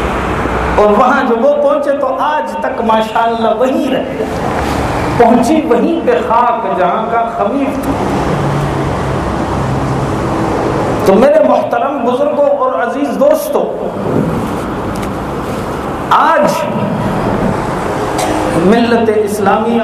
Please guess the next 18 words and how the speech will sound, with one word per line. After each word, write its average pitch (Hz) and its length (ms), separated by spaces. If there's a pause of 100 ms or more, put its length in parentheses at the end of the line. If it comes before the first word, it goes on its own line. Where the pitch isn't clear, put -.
(100)
میں - 240 (420)
ایسے 233 180
بڑے 254 280
بڑے 220 280
ڈرامے 196 360
آ 165 200
رہے 143 60
ہیں۔ - 440 (1200)
رمضان 220 480
کا 233 100
مہینہ 220 300
شروع 233 460
ہوتا 247 180
ہے 262 40 (100)
تو 226 80 (140)
ڈرامے 214 280
باز 233 320
قسم 247 280